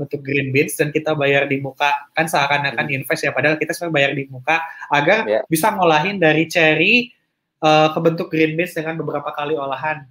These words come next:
Speaker 1: Green beans itu tiga puluh ribu
Speaker 2: Hmm.
Speaker 1: lah paling jeleknya, kan lumayan ya, ada, ada empat kali lipatnya. Dan manfaat
Speaker 2: Hmm.
Speaker 1: buat pertanian juga lebih tinggi. Di satu sisi juga kita menekankan supaya petani itu mau mengolah satu kali lagi hasil panennya, sehingga bisa lebih lama gitu sih, Kang.
Speaker 2: Hmm.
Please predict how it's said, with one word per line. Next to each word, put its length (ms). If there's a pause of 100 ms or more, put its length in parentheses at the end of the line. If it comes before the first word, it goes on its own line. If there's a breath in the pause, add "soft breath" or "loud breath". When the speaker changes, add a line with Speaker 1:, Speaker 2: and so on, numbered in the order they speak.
(100)
Speaker 1:
Green 160
beans 160
itu 160
tiga 160
puluh 240
ribu 240
Speaker 2:
Hmm. 80
Speaker 1:
lah 80
paling 320
jeleknya, 320
kan 160
lumayan 320
ya, 160
ada, 240
ada 240
empat 240
kali 240
lipatnya. 560 (320)
Dan 160
manfaat 400
Speaker 2:
Hmm. 80
Speaker 1:
buat 240
pertanian 560
juga 240
lebih 240
tinggi. 400
Di 160
satu 240
sisi 240
juga 240
kita 320
menekankan 560
supaya 240
petani 400
itu 160
mau 80
mengolah 480
satu 240
kali 320
lagi 240
hasil 400
panennya, 480
sehingga 240
bisa 240
lebih 240
lama 480
gitu 160
sih, 160
Kang. 240 (720)
Speaker 2:
Hmm. 560